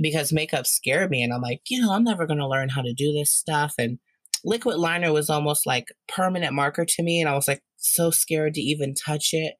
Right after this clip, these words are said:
And then, like, you know, one day I, I messed up and then I took it off and I tried again. And after about the fifth time, I was like, "Okay,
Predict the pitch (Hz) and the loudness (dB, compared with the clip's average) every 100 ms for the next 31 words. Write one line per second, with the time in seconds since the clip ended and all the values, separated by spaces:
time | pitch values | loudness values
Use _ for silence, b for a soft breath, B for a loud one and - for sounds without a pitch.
0 | - 185 190 196 185 175 - 233 214 170 | -6 -2 0 2 0 -2 -4 0 2 2
1 | 175 175 185 185 185 151 170 - _ _ | 0 0 0 0 0 -2 -4 -8 _ _
2 | - 147 185 185 - 156 170 - _ _ | -4 -2 0 0 0 2 2 0 _ _
3 | _ _ _ 143 135 131 - 160 160 143 | _ _ _ -2 0 0 -2 -2 0 0
4 | 151 175 151 127 120 - 143 160 165 151 | 0 0 -2 -4 -2 0 0 0 0 0
5 | 160 151 143 - 156 143 147 143 165 - | 0 0 -2 -2 -2 -2 -4 -4 -4 -2
6 | 180 196 180 165 165 170 226 240 147 139 | -2 0 2 2 0 0 -2 -2 -2 -2
7 | 180 | -6